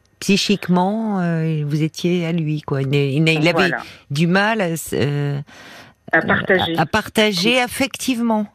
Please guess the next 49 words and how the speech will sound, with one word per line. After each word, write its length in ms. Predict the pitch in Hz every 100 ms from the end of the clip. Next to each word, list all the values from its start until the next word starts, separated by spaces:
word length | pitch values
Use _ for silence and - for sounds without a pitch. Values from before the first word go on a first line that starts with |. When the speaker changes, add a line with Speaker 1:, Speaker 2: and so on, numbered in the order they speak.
| _
Speaker 1:
avec, 400 | 175 160 160 -
euh, 60 | 170
Speaker 2:
Oui, 60 |
Speaker 1:
d'autres 260 | 147 165 -
Speaker 2:
tout 60 | -
à 100 | 165
fait. 180 | - -
Speaker 1:
personnes. 160 | 156 165 - -
C'est 60 |
ça, 160 | 170 170
Speaker 2:
Tout 40 | 170
Speaker 1:
même 200 | 180 190
Speaker 2:
à 60 |
Speaker 1:
des 160 | 175 180
Speaker 2:
fait. 120 | 175
Speaker 1:
amis 440 | 170 185 208 233 220
et 40 |
même 320 | 175 196 208
vos 280 | 156 160 156
enfants. 420 | 180 214 - 175 175 _ _ _ _ _ -
Speaker 2:
Oui, 280 | 143 135 - -
tout 100 | -
Speaker 1:
Ouais. 120 | 151
Speaker 2:
à 60 | 135
fait. 260 | - - 139 _
Oui, 120 | 156 165
oui. 220 | 139 127 _ _
Speaker 1:
Mm. 60 | -
Speaker 2:
Oui, 60 | 160
oui, 160 | 165 139
parce 260 | 135 - -
que 80 |
moi, 220 | 143 143 143
j'ai 140 | 147
une 100 | 139
relation 540 | 135 135 143 - 156
avec, 340 | 139 123 131 127 -
euh, 280 | 135 123 127 127
j'ai 80 | 120
trois 300 | - 131 123
enfants, 380 | 117 - 196 180
j'ai 80 | 135
une 120 | 131
relation 460 | 135 127 120 -
Speaker 1:
Oui. 200 | 190 180
Speaker 2:
avec 20 | -
mes 180 | 123 135
enfants, 440 | 123 - 180 180 - - -
Speaker 1:
Oui. 200 | 190